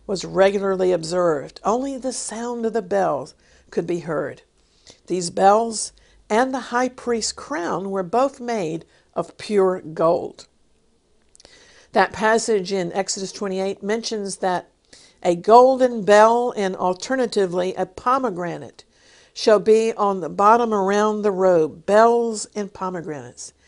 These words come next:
and the crown shall be made of pure gold. Well, who knows what's going to be found? I do expect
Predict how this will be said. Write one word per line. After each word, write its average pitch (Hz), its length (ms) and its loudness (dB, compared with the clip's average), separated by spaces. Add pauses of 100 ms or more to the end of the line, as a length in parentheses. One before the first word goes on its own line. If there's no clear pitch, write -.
(400)
and 202 460 -2 (340)
the 160 100 -6
crown 180 760 -4
shall 185 200 -6
be 185 160 -4
made 160 440 -6
of 160 180 -10
pure 170 300 -6
gold. 139 460 -8 (1120)
Well, 214 140 -2
who 311 240 -2
knows 240 320 4
what's 180 220 -4
going 202 200 0
to 185 60 -2
be 170 340 -6
found? 143 580 -8
I 190 160 -2
do 220 240 -2
expect - 680 -4